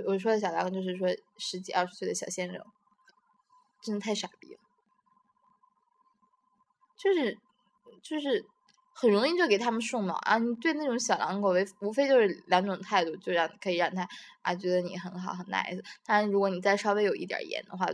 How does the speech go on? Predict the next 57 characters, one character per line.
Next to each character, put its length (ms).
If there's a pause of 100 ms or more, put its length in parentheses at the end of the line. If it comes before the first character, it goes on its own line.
我 100
现 160
在 80
也， 200 (340)
就 140
是 40
颜 280
和 120
身 220
材 160
因 100
为 120
太 240
差 260
劲 160
了， 140
拉 180
低 140
了 100
评 240
分 160
水 220
平。 260 (320)
但 100
是 60
我 60
觉 40
得 60
你 100
稍 180
微 100
有 100
点 100
儿 40
颜 180
的 80
话， 140
然 160
后 80
你， 220
你 100
就 100
两 180
种 120
方 120
式： 140 (220)
第 80
一 60
个 100
就 100
是， 120
啊， 200
对 140
他 160
用 180
那 100
种 160